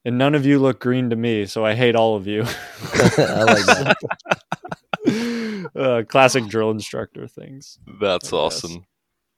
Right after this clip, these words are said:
Speaker 2: Um, okay, so in, in the middle, Middle Earth, where, where would you like to, if you could, where would you live? Where would you want to live?
Speaker 3: Well,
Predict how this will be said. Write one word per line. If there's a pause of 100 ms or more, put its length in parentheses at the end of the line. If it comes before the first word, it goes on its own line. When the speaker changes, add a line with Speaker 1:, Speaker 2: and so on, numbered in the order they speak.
(300)
Speaker 2:
Um, (200)
okay,
so
in,
in (120)
the (180)
middle, (140)
Middle
Earth,
where, (760)
where
would
you
like
to, (320)
if
you
could,
where
would
you
live?
Where
would
you
want
to
live? (840)
Speaker 3:
Well,